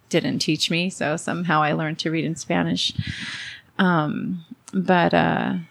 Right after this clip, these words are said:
but yeah, that's how I, how I learned to speak it. And I always had a desire to cont-, even continue that. And so when I was in college, I went to Spain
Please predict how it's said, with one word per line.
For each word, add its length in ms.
but 140
yeah, 200
that's 260
how 180
I, 400
how 280
I 520
learned 380
to 220
speak 360
it. 320
And 400
I 280
always 420
had 180
a 40
desire 840
to 440
cont-, 260
even 240
continue 480
that. 480
And 320
so 320
when 220
I 120
was 460
in 300
college, 760
I 600
went 360
to 100
Spain 680